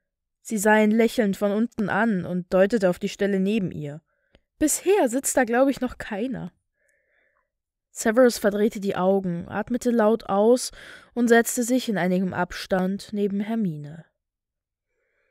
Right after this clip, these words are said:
Sie sah sich immer noch um, und jedes neue Detail, was sie erkannte, verstärkte das Glitzern in ihren Augen. Severus sah erst sie an,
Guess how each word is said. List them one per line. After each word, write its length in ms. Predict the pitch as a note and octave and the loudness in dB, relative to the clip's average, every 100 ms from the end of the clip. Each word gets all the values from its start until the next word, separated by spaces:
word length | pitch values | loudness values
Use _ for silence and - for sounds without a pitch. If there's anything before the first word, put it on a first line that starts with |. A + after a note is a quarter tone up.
| _ _ | _ _
Sie 180 | - A3 | -6 -2
sah 240 | G3+ G3+ G#3 | 4 6 6
sich 220 | G#3+ - | 2 2
immer 180 | A3 G#3 | 2 2
noch 160 | G3+ | 0
um, 460 | - A#3+ A3+ F#3 E3+ | 4 6 6 2 -2
und 180 | F3+ F#3+ | -2 0
jedes 300 | G3+ A3 G#3+ | 2 2 0
neue 260 | G3+ G3 | 2 2
Detail, 560 | G3 F3+ - G3+ A3+ F#3 | 2 -2 0 4 4 2
was 160 | F3 | -2
sie 80 | - | -2
erkannte, 680 | F3 - - G3 B3 A#3 G#3 - - - _ | -2 -4 -2 -2 0 2 0 -2 -20 -20 _
verstärkte 640 | A3 G3+ - G3+ A3 - | -2 -2 0 2 2 -2
das 220 | G3+ F#3 | -4 -4
Glitzern 460 | - B3 C#4+ - G3+ | 2 2 2 0 0
in 120 | F3+ | 0
ihren 240 | F3+ F3 E3 | -2 -4 -6
Augen. 560 | E3+ G3+ F#3 D#3+ E3+ _ _ _ _ _ _ _ _ _ _ _ _ _ | -4 -4 -4 -8 -10 _ _ _ _ _ _ _ _ _ _ _ _ _
Severus 720 | - A3 G3 G3 G3 - - | 2 2 4 2 2 -2 0
sah 160 | F#3+ | 2
erst 340 | F#3+ G3 - - | 4 4 0 -6
sie 320 | G3+ A#3 A#3+ | -2 0 0
an, 400 | F3+ F3 E3+ | -2 -6 -8